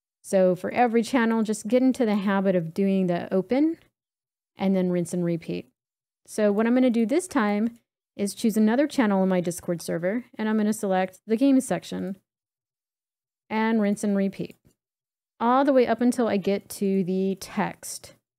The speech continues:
So on the text,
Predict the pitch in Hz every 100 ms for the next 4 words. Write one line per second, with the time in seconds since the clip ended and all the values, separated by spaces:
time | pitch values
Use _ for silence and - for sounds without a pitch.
0 | _ _ _ _ _ _ _ _ _ -
1 | - 220 208 202 202 214 233 - 196 226
2 | - -